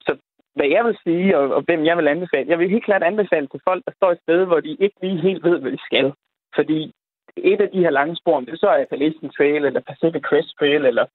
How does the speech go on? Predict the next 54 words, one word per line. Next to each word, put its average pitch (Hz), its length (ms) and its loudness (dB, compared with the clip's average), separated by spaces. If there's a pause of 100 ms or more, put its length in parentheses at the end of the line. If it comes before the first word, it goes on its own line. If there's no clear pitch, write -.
(380)
Continental 143 520 0
Divide, 135 380 2
som 139 120 -6
er 131 40 0
de - 120 -6
to 151 240 0
andre 151 280 0
der, 135 220 0 (920)
det, 160 100 4 (160)
det 185 60 2
er 185 40 -2
et - 120 -12
kæmpe 208 200 0 (160)
pause, 175 320 -2 (160)
altså 147 140 -6
det 165 60 0
er 151 60 -2
en - 100 -10
kæmpe, 202 160 0 (140)
det 160 80 -6
er - 60 -10
et - 80 -10
kæmpe 202 160 0 (100)
pusterum, 170 580 0
og 147 100 -2
det 147 120 -2
giver 190 240 2
en 135 260 -2
plads 175 220 0 (120)
til 151 100 -2
nogle 135 200 0
tanker, 147 340 0 (160)
og 143 100 -2
så 196 80 2
er 196 40 2
det 180 100 2
også 180 180 0
en 170 140 2
måde 190 200 4
at, 147 100 0
ligesom 170 320 -2
at 139 140 0
få 139 180 2 (280)
etableret 170 480 2
nogle 143 200 -6
grænser 143 320 -4
for, 156 100 2
hvad 151 120 2
der 139 60 2
er 139 160 -4
muligt 190 300 2
for 147 80 2
dig - 200 -8
selv. 160 160 0